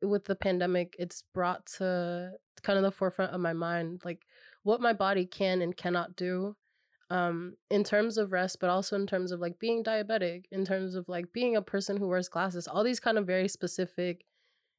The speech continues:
kind of accommodations that I need to make for myself. Um,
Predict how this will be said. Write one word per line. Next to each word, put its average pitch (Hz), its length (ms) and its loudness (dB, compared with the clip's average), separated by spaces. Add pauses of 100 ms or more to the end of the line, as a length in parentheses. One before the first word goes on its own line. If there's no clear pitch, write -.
(800)
kind 185 220 2
of 180 100 2
accommodations 185 760 0
that 180 120 -2
I 180 60 0
need 180 200 0
to 180 80 -6
make 170 180 -6
for 214 100 -2
myself. 233 480 -2 (640)
Um, 185 460 0